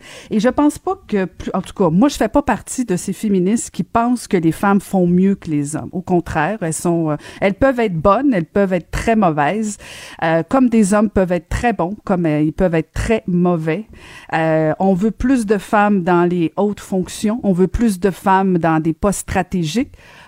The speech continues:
parce que tout simplement, les femmes sont plus que cinquante pour cent de la population. Et il me semble que ça devrait se refléter dans nos institutions. Et on devrait dénoncer chaque fois, que ce soit un homme, que ce soit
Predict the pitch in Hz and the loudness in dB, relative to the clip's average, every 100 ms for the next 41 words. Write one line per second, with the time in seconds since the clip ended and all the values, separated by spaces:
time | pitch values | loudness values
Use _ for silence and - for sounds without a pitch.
0 | - 196 - 269 - - 370 - - 285 | -6 -6 0 -2 0 -4 -4 -2 0 0
1 | - 208 202 226 190 - 196 208 190 - | 2 0 2 2 -2 -2 0 0 -2 -2
2 | 180 - - 190 - 190 190 175 165 196 | -4 -4 -4 -4 -2 -2 -2 -2 -4 -2
3 | 185 160 160 - 160 143 - 202 240 _ | 0 -2 -6 -8 -6 -8 -8 -10 -10 _
4 | - - - 226 226 220 262 262 254 190 | -20 -14 2 4 4 4 4 2 2 -2
5 | 170 170 165 185 - 180 - 202 196 175 | -2 -2 -2 -2 -2 -4 -2 -4 -4 -6
6 | - 202 170 160 165 160 151 185 - - | -4 -4 -2 -2 -4 -6 -6 -8 -8 -16
7 | - - - 185 180 - - - - 233 | -18 -18 -16 -10 -10 -12 -20 -16 -2 0
8 | 240 269 277 311 320 220 190 185 247 - | 2 0 0 -2 0 2 0 -2 -4 -6
9 | - 262 - 156 139 196 - 202 220 208 | -4 -6 -6 -8 -6 -6 -6 -8 -2 0
10 | 202 170 160 190 - 175 180 156 180 180 | 2 0 0 -2 -6 -6 -6 -6 -2 -2